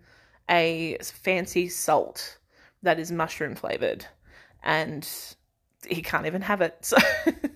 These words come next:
So, so, so much for that. So I ended up buying him from a store called As Seen on T V or something similar, it's, uh, a, <laughs> it's this thing you stick in the bottom of your shower or your bathtub,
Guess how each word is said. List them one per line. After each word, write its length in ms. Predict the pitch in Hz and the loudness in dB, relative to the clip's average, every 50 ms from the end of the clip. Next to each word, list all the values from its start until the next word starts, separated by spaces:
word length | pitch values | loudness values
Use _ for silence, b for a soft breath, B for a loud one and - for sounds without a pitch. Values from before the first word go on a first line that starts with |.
| - _ _ _ B B B B B B B B B | -12 _ _ _ B B B B B B B B B
So, 200 | - - - 196 190 | -2 2 4 6 6
so, 20 | |
so 200 | 202 - - 269 | 6 6 6 6
much 200 | 294 285 262 - | 8 6 4 2
for 120 | - - 220 | 2 2 4
that. 260 | 214 175 180 - - | 6 6 6 6 4
So 140 | - 294 277 | 4 6 6
I 180 | - - 220 | 6 6 4
ended 180 | 226 254 262 277 | 4 4 4 4
up 180 | 285 233 202 202 | 4 4 4 2
buying 340 | 220 220 226 233 233 233 | 2 4 4 4 2 2
him 240 | 233 233 220 208 202 | 2 0 0 -2 -2
from 380 | 208 - 214 208 196 190 190 190 B B B B B B B B B B B _ | -2 0 2 2 2 2 0 -6 B B B B B B B B B B B _
a 80 | - - | 0 0
store 500 | - - - - - 240 247 247 233 254 | 2 0 0 4 6 8 8 8 8 6
called 320 | 254 - - 226 220 208 | 4 2 0 0 2 4
As 240 | 208 202 208 208 - | 2 2 2 2 0
Seen 220 | - 202 196 196 | 0 0 2 2
on 160 | 190 180 180 185 | 0 -2 -4 -4
T 200 | - 185 170 180 | -2 -2 0 2
V 300 | 175 165 151 143 151 143 | 2 2 2 2 2 0
or 120 | - 170 | -2 0
something 340 | - - 180 - - 175 170 | 2 2 2 2 0 -4 -4
similar, 420 | - - 160 156 160 160 160 175 B B B B B B B B B | -4 -4 -4 -2 0 0 0 0 B B B B B B B B B
it's, 380 | - - 175 175 - - - - - | -2 0 0 0 -2 -6 -10 0 4
uh, 380 | - 185 190 185 185 175 175 - - - _ - | 4 4 6 4 4 2 2 0 -2 -2 _ 2
a, 200 | 185 185 208 202 | 2 2 2 0
<laughs> 720 | 208 - - - - - - - - - - - - - | -2 -4 -8 -12 -12 -12 -12 -12 -10 -8 -8 -8 -8 -10
it's 140 | - - - | -14 -10 -8
this 160 | - - - | -8 -8 -8
thing 320 | - _ - 269 285 294 277 | -4 _ 2 2 2 2 2
you 80 | 269 | 0
stick 580 | 269 - - - - 226 233 226 - - - _ _ _ _ B B B B B B B B - | 0 -2 -4 2 4 4 4 4 0 -12 -16 _ _ _ _ B B B B B B B B 0
in 140 | - 196 208 | 0 2 2
the 80 | 220 | 2
bottom 340 | 214 208 220 226 240 254 254 | 4 6 6 6 6 4 2
of 140 | 247 226 208 | 0 -2 -2
your 100 | 208 208 | -2 -2
shower 440 | - - - 214 202 196 202 202 190 | -4 -2 0 2 4 4 6 6 4
or 120 | - - | 4 2
your 120 | 190 190 | 2 0
bathtub, 760 | 185 190 185 214 277 277 - - - - 165 170 175 196 185 | 2 4 6 6 6 4 2 -2 -2 0 2 2 2 0 -4